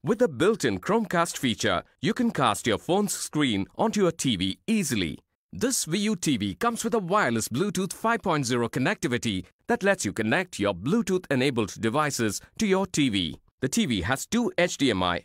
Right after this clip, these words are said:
and two U S B ports, allowing you to connect multiple devices like a set-top box, D V D player, gaming consoles, et cetera. Experience theater-like surround sound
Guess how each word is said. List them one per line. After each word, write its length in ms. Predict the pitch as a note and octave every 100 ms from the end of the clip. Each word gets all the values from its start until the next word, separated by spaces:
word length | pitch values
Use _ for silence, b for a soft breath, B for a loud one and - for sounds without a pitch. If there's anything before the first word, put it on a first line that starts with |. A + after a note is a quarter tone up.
| _
and 200 | G#3+ F#3+
two 160 | A3 A3+
U 240 | C#3+ E3
S 140 | B2+
B 160 | - F3+
ports, 440 | - A2 F2+ F2 - b -
allowing 380 | F#3+ A3+ D3+
you 100 | A2+
to 120 | G2+ G2
connect 440 | A#2 G#2 C#3+ -
multiple 500 | A2 E3 A3+ G#3+ G#3
devices 680 | C#3 A2 G#2 F#2 G#2 F2+ - b b
like 160 | G#2+ G#2+
a 40 |
set-top 480 | - F#3 G3+ E3+ C3
box, 380 | G2 F2 - - b b -
D 120 | A3+
V 140 | G3
D 140 | E3+ F3
player, 400 | - G2+ F2+ D2+ b b -
gaming 280 | F#3+ G#3+ G3
consoles, 580 | E3+ B2+ A#2 F#2+ G#2 - G3+
et 100 | -
cetera. 460 | F#3+ - A2 C#2+ - _ _
Experience 680 | C#3 - A#3+ D#3+ G#2 F2+ - -
theater-like 540 | A3+ G#3 A#2 F#2 E2+
surround 440 | - A#2+ D3 G#3 F#3+
sound 380 | - G#2+ E2+